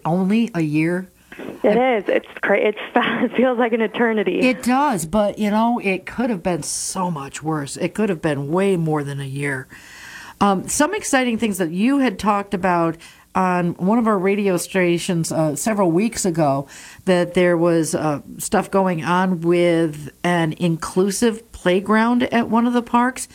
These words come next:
Speaker 1: Tell me about that, because that's pretty exciting for families, whether they have someone with a, a physical or mental disability or any sort of challenges.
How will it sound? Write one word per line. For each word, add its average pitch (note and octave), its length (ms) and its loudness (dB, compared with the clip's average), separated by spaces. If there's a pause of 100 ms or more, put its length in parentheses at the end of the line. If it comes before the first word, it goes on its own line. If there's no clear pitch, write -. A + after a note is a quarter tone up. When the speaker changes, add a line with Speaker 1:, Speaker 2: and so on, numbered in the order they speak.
(300)
Speaker 1:
Tell C#4 220 2
me E4+ 100 0
about A3 340 2
that, G3+ 220 2
because F3+ 300 -2
that's C#4+ 180 0
pretty C4 280 0
exciting F3+ 760 0
for D#3 400 0 (300)
families, G#3+ 580 2
whether G#3 300 2
they F#3 200 2
have F#3 200 0
someone F#3+ 580 0
with F3+ 300 2 (320)
a, E3+ 260 0
a E3 140 2
physical G3+ 480 0 (160)
or D3 100 2
mental G3 380 0
disability F#3+ 680 2
or D3+ 440 0
any C3 560 -2
sort G3 180 0
of E3+ 140 0
challenges. G3+ 640 0